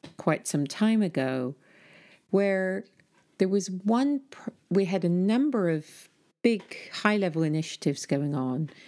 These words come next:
and one of the projects, which was about really uniting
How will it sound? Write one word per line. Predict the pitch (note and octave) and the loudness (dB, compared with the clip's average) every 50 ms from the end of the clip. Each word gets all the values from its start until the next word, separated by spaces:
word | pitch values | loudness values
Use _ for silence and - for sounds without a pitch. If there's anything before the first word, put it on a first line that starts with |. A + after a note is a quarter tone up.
| - - - - - - - - _ _ | -20 -20 -20 -20 -20 -20 -20 -20 _ _
and | G#3 G3 G3 F#3+ F#3+ | 2 2 4 2 2
one | G3 G#3 B3 D4 E4+ | 2 2 2 0 0
of | F#4 F4+ | -2 -4
the | - A#3+ | -4 -6
projects, | A#3 - - G3 F3+ E3 - - - - - - - - - - - - _ _ _ _ _ - _ | -6 0 2 2 2 2 -2 -4 -4 -6 -8 -10 -8 -8 -8 -8 -10 -14 _ _ _ _ _ -4 _
which | - F3 E3+ - - | 0 0 0 0 0
was | E3+ E3+ D#3+ - | 0 0 0 -2
about | E3 - E3+ D#3+ D#3 D3+ D#3 D#3+ - - - _ | -2 0 0 0 0 0 -2 -4 -8 -14 -12 _
really | - D#3+ F3 A3+ C4 C4 A3+ | -4 0 0 0 2 2 0
uniting | D3+ B2 A#2+ C3 C#3 C#3+ C#3 C#3 C#3+ D3 D#3+ E3 F#3 G3+ G3 - - - D3 C3+ - | 0 0 -2 -2 -2 0 0 0 0 0 0 0 0 0 -2 -2 -2 -2 -2 -2 -2